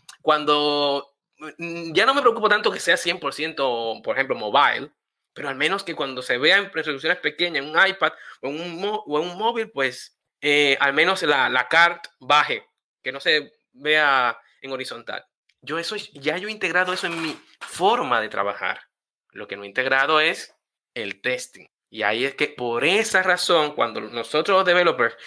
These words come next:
integramos el testing en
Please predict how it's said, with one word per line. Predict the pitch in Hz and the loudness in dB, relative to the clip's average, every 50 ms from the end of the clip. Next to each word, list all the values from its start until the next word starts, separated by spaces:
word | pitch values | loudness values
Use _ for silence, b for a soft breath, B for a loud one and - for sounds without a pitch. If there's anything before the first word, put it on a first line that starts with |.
| B B B B B B B B B _ _ _ - | B B B B B B B B B _ _ _ -10
integramos | 135 127 120 - 120 113 117 123 139 156 175 180 - | -10 -6 -2 -2 0 2 2 2 2 2 0 0 2
el | 175 156 151 151 | 2 2 2 2
testing | - 165 170 170 - - 123 113 110 | 2 2 2 0 -2 -8 -8 -8 -6
en | 104 101 98 | -8 -8 -10